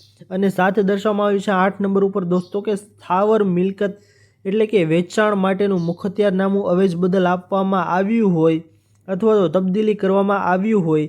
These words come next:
તેમાં. સાથે નવમા નંબરે જણાવવામાં આવ્યું છે કે નામે કરીને આપેલ પટ્ટો. દસમા નંબરે છે કે ત્રીસ વર્ષથી વધુના મુદત માટે સ્થાવર મિલકત ભાડે આપવી. અને દોસ્તો,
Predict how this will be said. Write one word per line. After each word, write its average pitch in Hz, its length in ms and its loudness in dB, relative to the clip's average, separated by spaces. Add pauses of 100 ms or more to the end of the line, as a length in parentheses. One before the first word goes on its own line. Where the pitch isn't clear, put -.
(360)
તેમાં. 208 340 2 (340)
સાથે 190 440 -2
નવમા 180 380 0
નંબરે 202 300 0
જણાવવામાં 202 480 0
આવ્યું 208 220 0
છે 214 140 0
કે 208 180 -2
નામે 170 400 0
કરીને 202 360 -2
આપેલ 185 460 0
પટ્ટો. 185 340 0 (460)
દસમા 202 360 -2
નંબરે 202 340 2
છે 208 260 0
કે 208 220 0
ત્રીસ 202 240 0
વર્ષથી 202 440 0
વધુના 196 400 2
મુદત 185 320 0
માટે 202 300 -2
સ્થાવર 185 480 -2
મિલકત 196 340 0
ભાડે 185 240 2
આપવી. 185 400 -2 (540)
અને 190 220 -2
દોસ્તો, 196 360 2